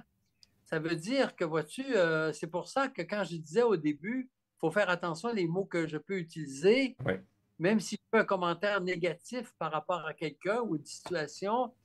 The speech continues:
Speaker 1: qui peut sembler, euh, réelle, hein, dans le physique, c'est réel que telle personne a fait telle gaffe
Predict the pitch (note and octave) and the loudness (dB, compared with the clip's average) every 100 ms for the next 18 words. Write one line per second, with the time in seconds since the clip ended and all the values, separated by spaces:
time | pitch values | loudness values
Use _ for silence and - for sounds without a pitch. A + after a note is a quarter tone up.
0 | _ _ E3+ F#3 F3+ F#3+ E3 D3+ F#3+ F#3+ | _ _ -6 0 2 2 0 4 4 4
1 | - _ _ - D3+ B2+ E3 E3 E3 A3+ | -2 _ _ -2 -2 0 2 4 4 4
2 | C#4 E3+ D#3+ _ _ - B2+ D#3+ D3+ - | 2 0 -6 _ _ -16 -8 -4 -4 -6
3 | C#3 F3+ C4+ - - D3+ D#3 E3+ F#3 D#3 | -6 -4 -4 -6 -6 -2 2 2 2 0
4 | F3 D#3+ E3 C#3+ F3+ E3 - D#3+ D#3+ C#3+ | 0 0 -2 -4 -4 -4 -4 -4 -4 -2
5 | C3 D3+ D#3 | 0 2 2